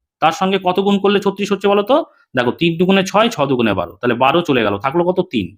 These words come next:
তাহলে তিন বারো ছত্রিশ। তাহলে উপরে ছিল এক, তার সঙ্গে আমরা তিন গুণ করবো, অর্থাৎ তিন একে তিন। এবার দেখো, নিচে আছে তিন, তাহলে তিনের সঙ্গে কত গুণ করলে ছত্রিশ হচ্ছে? তিন বারো ছত্রিশ। কি করে পাচ্ছি বলো তো?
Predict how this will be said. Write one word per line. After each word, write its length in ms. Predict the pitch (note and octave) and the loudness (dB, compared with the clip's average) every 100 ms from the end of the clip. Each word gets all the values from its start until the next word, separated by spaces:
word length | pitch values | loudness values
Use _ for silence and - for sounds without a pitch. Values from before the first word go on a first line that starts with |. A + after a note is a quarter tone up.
| _ _ _ _ | _ _ _ _
তাহলে 160 | B2+ A#2+ - | -2 -2 2
তিন 120 | G3 G3 | 2 4
বারো 140 | F3 D3+ | 4 2
ছত্রিশ। 340 | G2+ - - - - _ _ | -2 -8 -14 -16 -18 _ _
তাহলে 140 | - D3 | 0 0
উপরে 160 | D3+ G#3 | 4 2
ছিল 160 | G#3+ G#3 F#3+ | 4 2 2
এক, 60 | F#3+ - | 0 -2
তার 140 | D3+ - | -6 -2
সঙ্গে 220 | F3+ F3+ F3+ | -2 0 0
আমরা 120 | F3+ F3+ | 0 2
তিন 120 | F3+ F3 | 2 2
গুণ 100 | F3 | 2
করবো, 240 | F3 E3+ F3 | 2 4 4
অর্থাৎ 200 | C3+ C#3+ C3+ | 2 -2 -2
তিন 100 | A#2 A2 | -2 -2
একে 160 | - D#3+ - | -2 -4 -4
তিন। 120 | - - _ _ _ _ _ - | -10 -16 _ _ _ _ _ 0
এবার 180 | F#3+ G3+ | 2 2
দেখো, 160 | A#2+ A2+ | 2 2
নিচে 180 | C3+ G3+ G3 | 2 2 0
আছে 120 | G3 - | -2 -6
তিন, 140 | - F#2+ D#2+ _ _ _ _ | -8 -8 -8 _ _ _ _
তাহলে 160 | C3+ C#3 | -4 -2
তিনের 180 | F3+ G3 | -2 0
সঙ্গে 160 | G#3 G3+ G3 | 0 0 0
কত 120 | F#3+ G#3+ | 0 2
গুণ 100 | G#3+ | 2
করলে 180 | G#3+ G#3+ | 2 2
ছত্রিশ 220 | G#3 G#3 G3+ | -2 -2 -4
হচ্ছে? 160 | G#3+ A3 | -2 0
তিন 120 | A#3 A3 | 2 4
বারো 160 | F3 C3 | 2 0
ছত্রিশ। 260 | G2+ - G2 | -6 -16 -16
কি 60 | - | -4
করে 140 | G3+ G#3 | -2 0
পাচ্ছি 220 | G#3 G#3+ | 0 0
বলো 140 | G#3 | 0
তো? 60 | G#3+ | 0